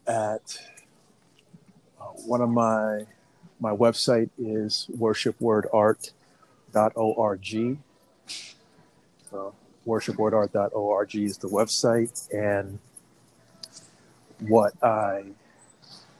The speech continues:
uh, I'm also on Periscope,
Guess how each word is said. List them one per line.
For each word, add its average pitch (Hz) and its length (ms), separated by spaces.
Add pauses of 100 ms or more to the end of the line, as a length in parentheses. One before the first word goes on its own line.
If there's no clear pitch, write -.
(920)
uh, 110 380
I'm 120 80
also 120 440
on 104 460 (1200)
Periscope, 113 680